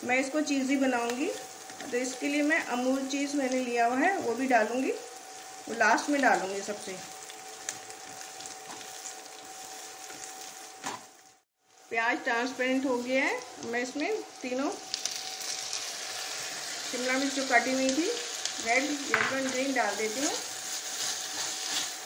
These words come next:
ये देखिए अभी से कितना कलरफुल लग रहा है।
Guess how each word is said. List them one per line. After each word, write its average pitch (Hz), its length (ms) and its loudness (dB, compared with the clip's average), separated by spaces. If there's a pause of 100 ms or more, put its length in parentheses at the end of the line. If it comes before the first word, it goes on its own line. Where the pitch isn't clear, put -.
(1120)
ये 240 160 0
देखिए 254 480 4
अभी 269 260 2
से 294 160 2
कितना 285 300 6
कलरफुल 277 520 4
लग 262 200 6
रहा 277 140 6
है। 427 100 4